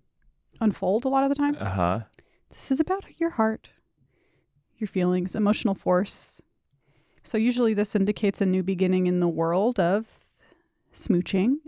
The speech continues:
Speaker 1: and, like,
Speaker 2: Okay.
Speaker 1: love.
Speaker 2: Let me just get it out there now.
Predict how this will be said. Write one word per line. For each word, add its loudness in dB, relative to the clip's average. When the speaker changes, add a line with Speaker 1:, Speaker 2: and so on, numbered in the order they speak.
Speaker 1:
and, 0
like, -4
Speaker 2:
Okay. 0
Speaker 1:
love. 2
Speaker 2:
Let 6
me 2
just -4
get 6
it 2
out 2
there 2
now. 0